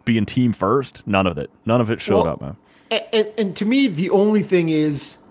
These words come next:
Speaker 2: and, and he has said a bunch of times, "Oh, there's things I say that don't get picked up in the media,"
Speaker 1: Yeah.
Speaker 2: right?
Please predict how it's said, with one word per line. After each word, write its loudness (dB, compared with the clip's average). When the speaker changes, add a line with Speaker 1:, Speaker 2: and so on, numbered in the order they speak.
Speaker 2:
and, 0
and -2
he 4
has 2
said 2
a -4
bunch -2
of -12
times, -2
"Oh, 0
there's 2
things 0
I 4
say -2
that 0
don't 2
get -2
picked -4
up -4
in -2
the -2
media," -4
Speaker 1:
Yeah. -10
Speaker 2:
right? -6